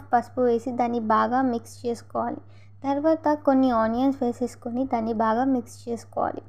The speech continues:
కొంచెం అయ్యాక టూ tablespoons of కారం, టూ tablespoons of ఉప్పు వేసేసి దాన్ని బాగా మిక్స్ చేసుకోవాలి. తర్వాత ఒక half cup of చింతపండు రసం పోసుకొని అందులో కొంచెం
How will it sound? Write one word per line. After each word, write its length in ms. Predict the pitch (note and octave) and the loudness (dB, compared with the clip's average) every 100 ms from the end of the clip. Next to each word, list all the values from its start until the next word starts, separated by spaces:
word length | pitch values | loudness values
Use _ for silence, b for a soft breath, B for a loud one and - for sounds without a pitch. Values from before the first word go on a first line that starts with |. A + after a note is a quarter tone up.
| b b b b | b b b b
కొంచెం 300 | C#4 C4+ C#4+ | -6 -2 0
అయ్యాక 440 | C4 C#4+ D#4 D4+ C#4+ | 2 4 2 2 0
టూ 280 | C#4+ C#4+ | 0 -4
tablespoons 840 | D4 C#4+ C4+ D4 D4+ - B3+ B3 C4+ | 0 2 4 4 2 0 -2 0 0
of 60 | C4+ - - - - - | 0 -2 -20 -20 -18 0
కారం, 380 | A#3+ A3+ A#3 A#3+ | 2 4 2 0
టూ 180 | C4 C#4+ | -2 -2
tablespoons 800 | C4 B3 A#3 C4 - C4 B3 A#3+ | 0 0 2 -2 -4 -4 -4 -2
of 60 | C4 - | -4 -4
ఉప్పు 300 | A#3 G#3 C4 | -6 -2 0
వేసేసి 580 | B3 A#3 A3+ A3+ - C4+ | 2 2 0 -8 -6 -4
దాన్ని 320 | B3 A3+ A#3+ | -2 -4 -2
బాగా 380 | A3+ A3 A3+ B3+ | 2 2 2 0
మిక్స్ 440 | B3 A#3 - - | 0 -4 -10 -6
చేసుకోవాలి. 540 | A#3+ - - B3 - - b b b b - | -6 -6 -4 -2 -2 -6 b b b b -4
తర్వాత 420 | B3 C#4 D#4+ D#4+ | 0 2 2 4
ఒక 240 | D#4+ D#4+ | 2 2
half 400 | D4+ - B3+ C4 - - | -2 4 4 4 0 -4
cup 160 | B3+ - | -2 4
of 220 | C#4+ - C4 | 2 2 -4
చింతపండు 480 | A#3 B3 C4 B3+ | 2 4 4 4
రసం 440 | B3+ A#3+ A#3 B3 A#3 | 4 4 2 -2 0
పోసుకొని 680 | A#3 A3+ - A#3+ A3 A#3+ D4 B B B - | -2 -4 -6 -4 -2 -4 -6 B B B -2
అందులో 500 | B3 C4 C4+ B3+ C4+ | 0 2 4 2 0
కొంచెం 640 | - B3+ A#3+ C4 B3+ C4 | 0 0 0 0 0 -2